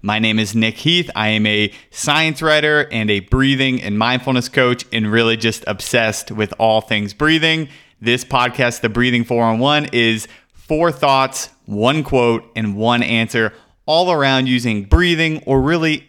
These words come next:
any contemplative practice, right? Just reading, thinking, walking, yoga, <laughs> meditation, all of it,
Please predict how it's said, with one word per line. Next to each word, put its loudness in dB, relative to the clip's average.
any 2
contemplative 0
practice, 0
right? 0
Just -8
reading, 0
thinking, 0
walking, 0
yoga, 2
<laughs> -2
meditation, 0
all 2
of -2
it, 0